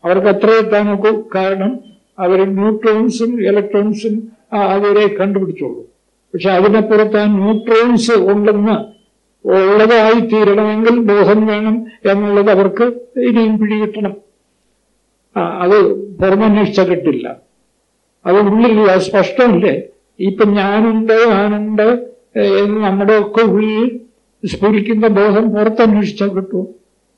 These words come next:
ഉള്ളിൽ വ്യക്തമായിട്ട് അനുഭവിക്കുകയല്ലേ,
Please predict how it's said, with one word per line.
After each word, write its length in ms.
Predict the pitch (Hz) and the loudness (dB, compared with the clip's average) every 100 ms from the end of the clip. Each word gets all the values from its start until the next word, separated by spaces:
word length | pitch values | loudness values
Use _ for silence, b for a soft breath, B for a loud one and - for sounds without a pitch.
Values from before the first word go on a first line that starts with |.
| _ _ _ _ _ _ _ _ 190 | _ _ _ _ _ _ _ _ -4
ഉള്ളിൽ 180 | 190 | 0
വ്യക്തമായിട്ട് 1300 | 233 269 294 202 202 - - 247 247 247 240 254 247 | 2 4 4 4 0 -6 -2 0 2 0 0 -2 0
അനുഭവിക്കുകയല്ലേ, 1120 | 214 220 220 254 254 247 226 226 202 196 196 | 0 2 2 2 0 0 0 0 0 0 -4